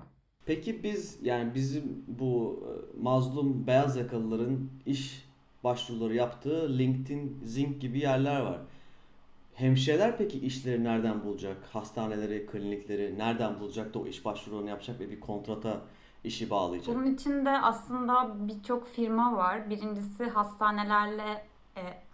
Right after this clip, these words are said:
Speaker 2: aracı firma olarak çalışan firmalar var. Yani siz firmayla görüşüyorsunuz. Onlar sizi hastanelere yönlendiriyor.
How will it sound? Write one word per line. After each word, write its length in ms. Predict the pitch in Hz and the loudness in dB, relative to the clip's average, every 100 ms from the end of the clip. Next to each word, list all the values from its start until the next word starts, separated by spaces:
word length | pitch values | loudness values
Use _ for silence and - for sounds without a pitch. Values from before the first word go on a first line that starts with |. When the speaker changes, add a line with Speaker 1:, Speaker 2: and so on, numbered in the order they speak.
| - - - | -20 -20 -6
Speaker 2:
aracı 480 | 208 208 190 226 233 | -2 0 0 0 0
firma 320 | 226 202 185 | 2 2 2
olarak 280 | 180 185 - | 0 -2 -4
çalışan 380 | 185 170 180 175 | -8 -6 -6 -6
firmalar 500 | 180 180 170 170 185 | -6 -6 -4 -4 0
var. 200 | 220 254 | 0 2
Yani 340 | 196 185 190 | -2 -4 -6
siz 320 | - 208 - | -8 -8 -6
firmayla 380 | - 202 185 185 | -6 -2 -2 -2
görüşüyorsunuz. 600 | 196 202 202 190 247 247 | -4 -6 -6 -8 -8 -6
Onlar 260 | 208 202 202 | 0 2 2
sizi 180 | 196 | 0
hastanelere 640 | 175 175 - 175 170 170 196 | -2 -2 -4 -4 -4 -6 -6
yönlendiriyor. 720 | 247 262 269 262 262 269 | -2 2 4 4 4 2